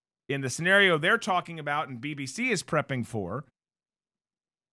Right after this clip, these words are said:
Northern Ireland would be unaffected because its electricity grid is shared with the Republic of Ireland. But the public would apparently be in this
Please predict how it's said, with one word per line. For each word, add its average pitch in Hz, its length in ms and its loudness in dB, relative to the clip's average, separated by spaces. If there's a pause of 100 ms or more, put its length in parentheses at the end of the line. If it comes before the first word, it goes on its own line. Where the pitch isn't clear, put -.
Northern 165 340 -2
Ireland 156 400 2
would 131 120 -4
be 135 100 -4
unaffected 131 480 -4
because 123 280 -4
its 107 120 -12
electricity 117 520 -6
grid 110 240 -6
is 95 80 -10
shared 107 420 -8 (520)
with 104 140 -14
the 107 80 -8
Republic 143 420 -2
of 92 100 -10
Ireland. 78 320 -12 (1500)
But 165 140 2
the 160 60 -8
public 240 380 8
would 202 140 0
apparently 190 480 2
be 151 320 0
in 175 280 -2
this 160 460 -6